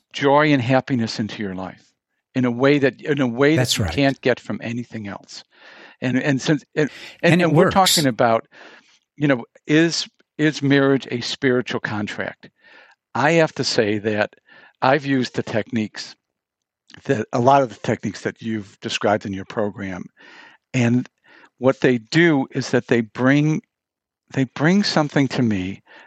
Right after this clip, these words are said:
Speaker 1: that I never thought I'd have. It's a feeling that,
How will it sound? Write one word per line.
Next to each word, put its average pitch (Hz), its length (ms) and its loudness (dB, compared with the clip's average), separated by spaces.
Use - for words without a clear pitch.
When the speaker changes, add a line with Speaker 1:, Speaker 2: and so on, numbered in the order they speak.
Speaker 1:
that 120 100 -4
I 113 100 4
never 123 260 0
thought 123 280 2
I'd 113 260 0
have. 87 380 -14
It's 131 200 -4
a 120 40 0
feeling 160 800 2
that, 117 480 2